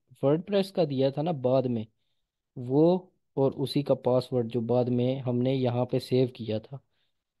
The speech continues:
ये दोनों देने हैं। और remember me पे क्लिक करके लॉगिन कर देना है। ये सिंपल सा, अ, फाइव मिनट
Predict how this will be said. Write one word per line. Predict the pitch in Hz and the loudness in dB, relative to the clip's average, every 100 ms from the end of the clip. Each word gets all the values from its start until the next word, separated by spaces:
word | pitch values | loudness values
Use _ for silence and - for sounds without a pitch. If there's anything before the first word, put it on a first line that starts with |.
| - | 2
ये | 139 | 4
दोनों | 135 127 127 120 | 6 6 6 4
देने | 113 117 135 | 4 2 0
हैं। | 147 - _ _ _ 123 | -2 -8 _ _ _ 0
और | 120 120 - _ _ _ - | 2 0 -2 _ _ _ -4
remember | 120 117 117 131 | 0 0 0 0
me | 139 135 | 0 -2
पे | 131 | -4
क्लिक | 127 131 123 | -2 -2 0
करके | - 123 123 160 143 | 2 2 0 -4 -2
लॉगिन | 117 117 120 117 | 2 4 2 0
कर | 113 | -2
देना | 107 107 110 | -2 -4 -4
है। | - _ _ _ _ _ _ _ _ - | -10 _ _ _ _ _ _ _ _ 0
ये | 143 165 | 4 6
सिंपल | 170 139 139 147 | 6 4 4 4
सा, | 151 143 143 143 - _ - | 6 6 6 2 -4 _ -20
अ, | - 127 120 120 120 | -10 -4 -2 0 -2
फाइव | 117 - 147 151 | -4 2 4 4
मिनट | 127 120 120 | 2 0 -2